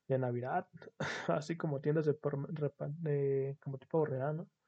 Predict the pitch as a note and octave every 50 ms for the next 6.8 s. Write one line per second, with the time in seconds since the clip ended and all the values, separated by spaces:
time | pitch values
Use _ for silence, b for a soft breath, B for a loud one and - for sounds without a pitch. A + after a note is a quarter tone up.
0 | B B B B B B B B B B - - C#3 D3 D3+ D3+ D3+ C#3+ B2+ B2+
1 | - - D#3 E3 F3 E3 D#3 D#3 D3+ D3+ D3+ D#3 D3 D3 D3 C#3 C3 B2+ B2 B2
2 | C3 D3 E3+ F#3+ - F3 - F3+ F3+ D#3 C#3+ C#3 C3+ C3+ D#3+ F#3 - - E3 E3
3 | D3+ - D3 E3 D#3+ - D3+ C3 C3 - - D#3+ E3+ F3 D#3 D3+ D3 D3+ - -
4 | D3 D3+ D3+ C#3 C3+ B2 B2 A#2+ B2 B2+ C3+ C#3 _ - - A#3+ C4+ - - -
5 | - F3+ - - - - - F#3 E3+ - _ _ B B B B C4+ A3 - -
6 | - D#3 D3+ D3+ - _ _ - E3+ E3 E3 - - - -